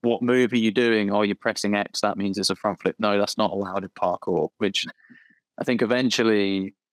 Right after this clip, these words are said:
people started to see past and think, "Why, why are you doing the movement?"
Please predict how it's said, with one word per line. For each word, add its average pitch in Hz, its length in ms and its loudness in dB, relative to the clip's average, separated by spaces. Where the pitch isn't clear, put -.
people 101 300 0
started 101 340 0
to 92 320 -2
see 95 280 2
past 90 360 -6
and 90 100 -10
think, - 260 -8
"Why, 113 360 2
why 110 380 2
are 107 40 2
you 98 160 0
doing 90 200 0
the 85 80 -10
movement?" - 440 -12